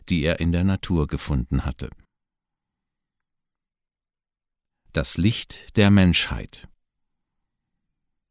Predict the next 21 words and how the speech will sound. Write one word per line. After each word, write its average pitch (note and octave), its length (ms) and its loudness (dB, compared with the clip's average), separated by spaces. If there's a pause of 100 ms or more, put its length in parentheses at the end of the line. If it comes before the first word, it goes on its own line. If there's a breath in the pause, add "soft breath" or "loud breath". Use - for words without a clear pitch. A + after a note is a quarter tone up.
(280)
Er F#2+ 180 6
lehrte A#2+ 400 4
alle, B2 360 2
sich G#2+ 300 0
als F#2+ 240 0
Menschen F#2+ 480 2
zu F#2+ 160 0
betrachten, G#2+ 680 0 (180 loud breath)
die G2+ 80 6
mit F#2+ 200 4
kostbaren G#2 800 0
Gaben E2+ 420 2
ausgestattet - 840 -4
worden B1+ 320 -4
sind. - 400 -8 (1000 loud breath)
Durch A2 180 2
den G#2+ 200 6
richtigen C3 440 2
Einsatz C3 580 0
dieser C3+ 360 0
Gaben D#2 480 -4